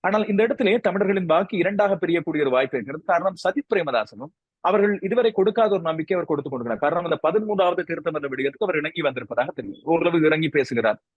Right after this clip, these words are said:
இந்த பொது கட்டமைப்பினரையும் தானாக தொலைபேசி மூலமாக அழைத்து, "பேச்சுவார்த்தைக்கு வாருங்கள், நான் சத்தியம் செய்து கொடுக்கிறேன், பதவிக்கு வந்தால் தனக்கு இது கிடைக்கும், தனக்கும் இப்படியான ஈடுபாடு இருக்கிறது" என்று சொல்கிறார். அதிகமான தமிழர் தரப்பு பக்கம் அவர்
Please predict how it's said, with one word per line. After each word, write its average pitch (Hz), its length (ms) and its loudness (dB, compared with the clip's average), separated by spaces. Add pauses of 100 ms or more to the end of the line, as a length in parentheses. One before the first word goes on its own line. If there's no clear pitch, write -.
(160)
இந்த 165 180 2
பொது 202 200 2
கட்டமைப்பினரையும் 180 640 0
தானாக 190 420 2
தொலைபேசி 165 420 -2
மூலமாக 143 300 -2
அழைத்து, 151 220 0
"பேச்சுவார்த்தைக்கு 147 540 0
வாருங்கள், 123 380 0 (180)
நான் 151 120 0
சத்தியம் 156 320 0
செய்து 139 200 0
கொடுக்கிறேன், 123 420 0
பதவிக்கு 147 340 0
வந்தால் 135 240 2
தனக்கு 135 260 0
இது 120 100 -4
கிடைக்கும், 110 340 -4 (220)
தனக்கும் 208 460 0
இப்படியான 165 600 2
ஈடுபாடு 156 380 2
இருக்கிறது" 131 320 -2
என்று 156 120 -4
சொல்கிறார். 107 340 -6
அதிகமான 180 420 2
தமிழர் 185 340 2
தரப்பு 160 320 -2
பக்கம் 196 240 -4
அவர் 156 220 -4